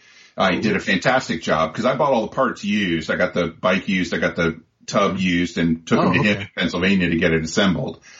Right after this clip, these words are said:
Speaker 1: And, uh, I took him the side, the side case on the, you know, the right side of the bike and said,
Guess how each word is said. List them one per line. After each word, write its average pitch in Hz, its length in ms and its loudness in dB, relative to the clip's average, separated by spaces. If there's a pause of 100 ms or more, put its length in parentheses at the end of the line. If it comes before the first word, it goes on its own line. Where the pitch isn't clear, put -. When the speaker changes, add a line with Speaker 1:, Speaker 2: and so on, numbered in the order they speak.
(380)
Speaker 1:
And, 95 320 2
uh, 82 340 2 (320)
I - 80 2
took 170 200 0
him - 100 0
the - 60 0
side, 165 400 -2 (140)
the 104 140 -2
side 226 320 0
case - 520 -6
on 104 200 2
the, 92 280 2 (280)
you 104 140 2
know, 90 120 4
the - 100 2
right 104 200 2
side 101 160 2
of 87 60 2
the - 60 0
bike 120 240 0
and 92 100 -4
said, 87 280 -2